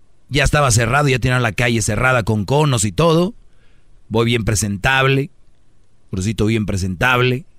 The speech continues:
Llego y le digo, "Señor, yo estoy en el área V I P, yo vengo con parte del equipo." Me vieron, dijeron, quitaron conos, brody.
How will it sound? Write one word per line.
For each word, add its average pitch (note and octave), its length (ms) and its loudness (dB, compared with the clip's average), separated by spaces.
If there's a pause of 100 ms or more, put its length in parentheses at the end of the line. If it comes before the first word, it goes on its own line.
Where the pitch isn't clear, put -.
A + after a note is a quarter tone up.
(140)
Llego B2+ 320 0
y A2+ 40 0
le A2 100 0
digo, A2 400 -2 (580)
"Señor, B2+ 480 -2 (320)
yo A2+ 120 -2
estoy B2 500 0
en G#2+ 160 -4
el G#2 140 -4
área A#2 180 2
V A2 140 0
I G#2+ 80 -2
P, D#3+ 240 -4
yo A#2 160 -4
vengo A#2 240 -2
con F#2 360 -4 (340)
parte A2+ 340 -2
del F#2 220 -4
equipo." - 380 -12 (1400)
Me E3 160 0
vieron, E3+ 380 2
dijeron, C3 420 0 (240)
quitaron F#3+ 460 0
conos, F#3 340 -2
brody. G2 260 -6